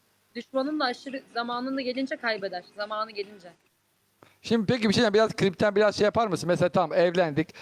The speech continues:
Speaker 2: Peki nasıl evleniyoruz şimdi? Mesela nasıl
Speaker 1: Mesela
Speaker 2: tanışıyoruz?
Speaker 1: Öyle ben sahnede oluyorum.
Speaker 2: He. He,
Speaker 1: Evet.
Speaker 2: ee?
Speaker 1: Kamyon arkasında konser veriyorum ve insanlarla çok yakınım falan filan derken sonra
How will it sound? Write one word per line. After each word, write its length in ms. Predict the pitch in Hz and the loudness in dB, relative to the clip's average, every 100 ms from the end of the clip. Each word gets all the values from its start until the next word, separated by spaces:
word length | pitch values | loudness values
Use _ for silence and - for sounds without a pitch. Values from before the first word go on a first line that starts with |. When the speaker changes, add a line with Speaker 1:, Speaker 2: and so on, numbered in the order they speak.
| - | -2
Speaker 2:
Peki 200 | 190 208 | -2 2
nasıl 200 | 233 262 | 2 4
evleniyoruz 460 | 220 196 180 180 - | 4 4 4 2 0
şimdi? 220 | 165 170 | 0 2
Mesela 460 | 175 175 175 170 - - - 170 | 2 4 4 2 0 -14 -12 -2
nasıl 160 | 220 | 0
Speaker 1:
Mesela 140 | 277 202 | 0 0
Speaker 2:
tanışıyoruz? 520 | 175 - 170 - - _ _ _ _ _ _ _ _ _ _ _ _ _ _ _ | 0 2 0 0 -10 _ _ _ _ _ _ _ _ _ _ _ _ _ _ _
Speaker 1:
Öyle 260 | 240 285 254 | -4 -2 0
ben 240 | 311 415 427 494 466 480 | -2 -2 -10 -20 -20 -10
sahnede 400 | 302 294 294 294 | -4 -2 -2 -2
oluyorum. 440 | 320 240 214 208 320 _ _ - _ _ _ _ | -4 -4 -6 -8 -10 _ _ -20 _ _ _ _
Speaker 2:
He. 400 | - 196 170 160 226 - _ _ _ _ _ | 0 2 2 0 -2 -10 _ _ _ _ _
He, 120 | 170 | 0
Speaker 1:
Evet. 800 | 180 180 160 175 190 185 214 302 | 4 4 4 4 6 4 2 0
Speaker 2:
ee? 80 | 233 _ _ _ | -6 _ _ _
Speaker 1:
Kamyon 200 | 262 269 | -6 -4
arkasında 420 | 294 277 285 285 311 | -2 -4 -6 -14 -10
konser 500 | 285 269 - 277 269 | -8 -8 -6 -6 -4
veriyorum 520 | 214 208 202 285 269 | -8 -10 -12 -8 -4
ve 200 | 269 269 | -4 -6
insanlarla 580 | 240 247 269 262 262 269 | -14 -12 -10 -4 -2 -2
çok 200 | 277 220 | -8 -10
yakınım 300 | 240 - 254 | -10 -12 -20
falan 320 | 247 254 247 | -12 -10 -10
filan 280 | 254 262 262 | -10 -10 -6
derken 380 | 285 262 311 339 - _ _ _ _ _ - | -6 -8 -8 -10 -12 _ _ _ _ _ -12
sonra 480 | 294 311 330 320 | -6 -4 -4 -6